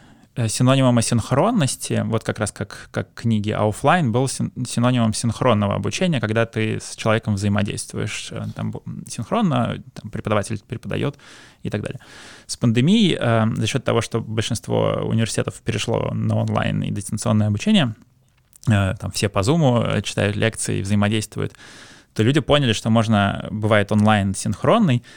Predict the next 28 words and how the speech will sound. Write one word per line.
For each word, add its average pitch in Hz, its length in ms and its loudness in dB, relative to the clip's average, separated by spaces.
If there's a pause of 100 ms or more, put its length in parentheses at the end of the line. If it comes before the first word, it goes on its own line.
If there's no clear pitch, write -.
(220)
который 127 320 0
в - 40 -6
целом 117 260 2
тоже 107 240 0
хорош. 104 400 0 (580)
И - 60 -4
сейчас 117 560 0
онлайн 131 540 6
идет 117 260 2
вот - 120 -8
в - 60 -10
сторону 110 400 2
синхронности 101 680 -4
во 151 100 2
многом, 135 360 0
потому 113 260 0
что - 160 -8
как, - 200 -10
одно 113 200 2
дело, 107 180 4
когда 107 160 -2
ты 107 240 -2 (280)
покупаешь - 600 -2 (200)
там 95 160 -6
курс 117 340 -4
или 101 300 -8
книгу, 110 580 2
и, 110 420 -2